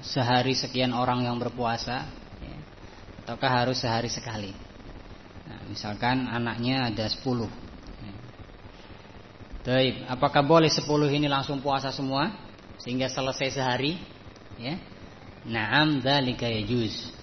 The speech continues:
Ya, boleh. Boleh langsung sepuluh ahli waris atau sepuluh wali berpuasa dalam sehari, selesai kodok puasanya. Nah, kalau utang puasanya sepuluh hari. Nah,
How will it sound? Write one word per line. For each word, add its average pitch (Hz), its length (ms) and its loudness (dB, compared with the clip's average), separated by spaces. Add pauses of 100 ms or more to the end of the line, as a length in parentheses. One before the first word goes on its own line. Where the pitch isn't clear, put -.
Ya, 104 120 -12 (160)
boleh. 131 400 6 (1040)
Boleh 175 400 8
langsung 156 400 6
sepuluh 143 720 0
ahli 135 280 2
waris 143 280 6
atau 156 160 0
sepuluh 139 400 0
wali 170 440 4 (640)
berpuasa 143 600 6
dalam 131 320 4
sehari, 143 480 4 (240)
selesai 127 880 -2
kodok 120 320 -2
puasanya. 107 480 -4 (680)
Nah, - 200 -12
kalau 131 400 4
utang 135 240 0
puasanya 123 320 2
sepuluh 131 320 0
hari. 107 320 0 (960)
Nah, 95 200 -10